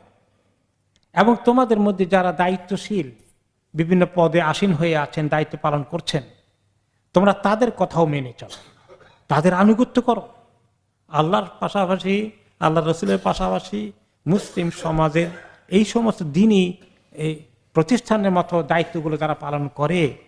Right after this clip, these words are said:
সামাজিক, রাষ্ট্রীয়, রাজনৈতিক দায়িত্ব পালন করে, তাদেরকে উলিল আমর বলা হয়েছে। তাদেরকে আল্লাহ এবং তার রাসূলের পরেই উল্লেখ করা হয়েছে তাদের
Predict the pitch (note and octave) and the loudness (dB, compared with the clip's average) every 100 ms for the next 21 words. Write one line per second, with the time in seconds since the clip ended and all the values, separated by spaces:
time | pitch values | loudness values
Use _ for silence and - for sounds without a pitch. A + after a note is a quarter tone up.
0 | _ _ - - D3+ C#3+ C#3 C3 C3+ C3+ | _ _ -10 -4 0 0 -2 -4 -8 -8
1 | - D3 C3 A2+ _ - B2+ A#2 E3 F3 | -4 -2 -4 -6 _ -8 -6 -2 -2 -2
2 | D3+ C#3 - C3+ B2+ B2+ - D#3 G3+ _ | -4 -4 -6 -8 -8 -10 -8 -8 -8 _
3 | _ _ - D#3+ F#3+ - D3 F#3 G3+ G3 | _ _ 0 0 0 -8 0 2 2 0
4 | A3+ F3+ C3 A#2+ A2+ A2+ - - B2+ D#3+ | 0 -2 -6 -10 -14 -20 -20 -20 -2 0
5 | F3+ G3 A3 G#3+ G3 G3+ G3+ G#3 G#3 F#3+ | 0 -2 -2 -2 -2 0 2 2 0 -2
6 | G3+ - F#3 F#3 - G#3 G3 G3 A3+ B3 | -2 -2 -4 -4 -6 -6 -2 0 2 2
7 | A3 G#3 - G3 F3 F3+ F#3+ D#3+ | 2 0 0 -2 -2 -4 -6 -4